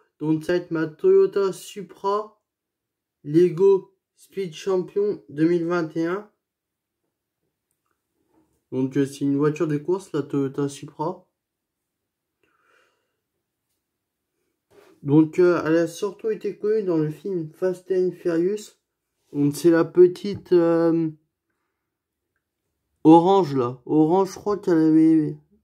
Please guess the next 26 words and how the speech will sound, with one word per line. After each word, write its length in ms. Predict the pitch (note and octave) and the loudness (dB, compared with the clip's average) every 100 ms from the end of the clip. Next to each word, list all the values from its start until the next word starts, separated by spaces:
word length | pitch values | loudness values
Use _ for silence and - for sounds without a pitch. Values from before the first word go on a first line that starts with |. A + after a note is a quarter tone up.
| - | -8
elle 80 | C3 | 0
devait 140 | D3+ | 4
aussi 320 | E3 D#3+ F#3+ | 4 2 2
avoir 200 | F#3 F3+ | 2 2
des 140 | D3+ D3+ | 0 0
bandes, 340 | D3+ D#3 D3+ | 2 2 2
euh, 280 | D3 C#3+ C#3 C#3 _ - - - - - _ - | 2 0 -2 -6 _ -20 -20 -20 -20 -20 _ -8
vertes. 560 | B2+ F#3+ - - - D3 - _ _ _ _ | 2 2 2 -10 -18 -18 -20 _ _ _ _
Enfin, 200 | - B2 | -6 -4
des 180 | B2+ C#3+ | 0 0
flammes 340 | - D#3+ D#3 | 2 4 4
vertes, 340 | D3+ F3+ F#3 - | 4 0 -2 -14
c'était 280 | D#3+ C#3 | -12 -8
celle-là. 500 | C#3+ - D3+ D#3 D#3+ _ _ _ _ _ _ _ _ _ _ _ _ _ _ _ _ _ - _ _ - | -6 -2 0 0 -4 _ _ _ _ _ _ _ _ _ _ _ _ _ _ _ _ _ -20 _ _ -14
Donc, 200 | B2 - | -14 -2
les 160 | C3 | 0
premiers 400 | B2+ - D3+ D#3 | 0 2 4 4
Fast 320 | D#3+ D3+ D3 D3 | 4 -2 -4 -4
and 140 | C#3 | -4
Furious 500 | C3+ C#3+ D#3 F3 - C3+ | -2 2 2 0 -6 -8
deux 120 | C3+ | -4
mille 200 | C3+ C3+ | -2 -4
un, 140 | D#3+ - _ | -6 -12 _
ouais, 200 | C3+ C3 | -8 -6
c'était 420 | D3 - B2 - B2+ | -8 -12 -16 -12 -14
celle-ci. 560 | - B2 B2 - D#3+ | -10 -12 -12 -16 -18